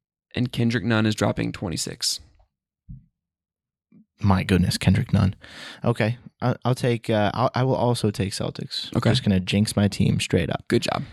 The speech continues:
Speaker 2: And J-, <laughs> and Jaylen Brown will be the leading scorer. He's gonna drop thirty-two.
Speaker 1: Fire, dude. That dude's amazing.
Speaker 2: And then Warriors, Kuminga will sh-, will,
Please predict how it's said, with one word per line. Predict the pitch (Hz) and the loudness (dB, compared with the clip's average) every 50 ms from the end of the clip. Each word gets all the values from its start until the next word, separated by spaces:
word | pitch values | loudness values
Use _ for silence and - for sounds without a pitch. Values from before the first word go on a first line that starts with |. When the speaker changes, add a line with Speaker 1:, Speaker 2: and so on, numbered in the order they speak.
| - _ | -16 _
Speaker 2:
And | - 107 101 101 98 | -4 -2 -2 0 0
J-, | 113 110 113 - - | 0 0 0 0 0
<laughs> | - | 0
and | 160 131 113 | 0 0 0
Jaylen | 107 - 117 120 120 117 110 | 0 2 0 0 2 0 0
Brown | 101 104 87 92 92 92 135 120 110 - - - - | 0 0 2 2 2 2 0 -2 -4 -8 -12 -4 -4
will | - 95 | -2 0
be | - 98 | 0 0
the | 95 95 | 2 2
leading | 98 98 98 101 107 | 0 0 -2 -4 -6
scorer. | - - - 104 101 | -8 -8 -4 -2 0
He's | - - 107 | 0 2 2
gonna | 110 101 | 2 2
drop | 98 101 95 - - - - - - - | 4 2 2 0 0 -4 -10 -16 -8 -6
thirty-two. | - 104 98 98 - - - 110 - _ _ _ - - - - _ - - - _ - 180 | -4 -4 -4 -4 -4 -4 -6 -6 -8 _ _ _ -20 -20 -20 -20 _ -20 -20 -20 _ -18 -16
Speaker 1:
Fire, | - - - - - - - | -12 -6 -2 0 0 0 2
dude. | - - - - 143 | 2 0 0 0 0
That | - - | 0 0
dude's | - - - - | 2 0 0 0
amazing. | - - - - - - 120 - _ _ _ - _ _ - - - - - | 0 2 2 2 2 2 0 -2 _ _ _ -20 _ _ -20 -20 -20 -14 -8
Speaker 2:
And | - 104 101 | -4 0 0
then | 101 95 95 | 2 2 2
Warriors, | 95 101 110 113 110 113 113 113 113 110 - - - - - _ _ _ _ _ _ _ _ _ _ _ _ | 0 0 0 0 0 2 2 0 0 -2 -2 -4 -6 -10 -14 _ _ _ _ _ _ _ _ _ _ _ _
Kuminga | - 110 107 107 107 107 107 | -2 0 0 2 2 2 2
will | 104 104 104 | 2 2 0
sh-, | 101 - - - - - | 0 0 -2 -2 -2 -2
will, | 151 104 104 104 101 101 101 - | 0 0 2 2 2 0 -2 -4